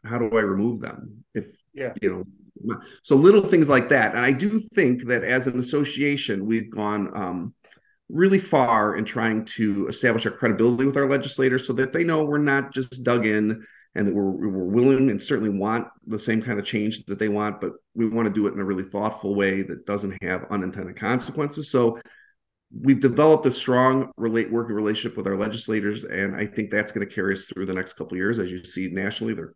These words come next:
Speaker 1: they're calling for new laws. So absent that,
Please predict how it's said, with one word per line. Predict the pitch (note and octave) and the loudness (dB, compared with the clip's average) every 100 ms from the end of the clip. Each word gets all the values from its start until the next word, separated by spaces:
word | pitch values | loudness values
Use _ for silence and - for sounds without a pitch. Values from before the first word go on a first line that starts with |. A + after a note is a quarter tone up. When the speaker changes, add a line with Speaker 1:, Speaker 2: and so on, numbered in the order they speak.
| - | -16
Speaker 1:
they're | - | -16
calling | - - A#1 | -14 -14 -12
for | - | -12
new | C#2+ | -10
laws. | D2 C#3 B2+ A2 E2+ E2+ F#2+ - - _ | -4 0 0 -2 -8 -16 -16 -20 -20 _
So | - C3+ A#2+ A#2 - - _ _ _ - | 2 6 6 4 0 -20 _ _ _ -6
absent | D3+ F3+ - C#3 G2 | 0 0 2 -2 0
that, | A2+ A2+ F2 F2 - | 0 0 -2 -8 -12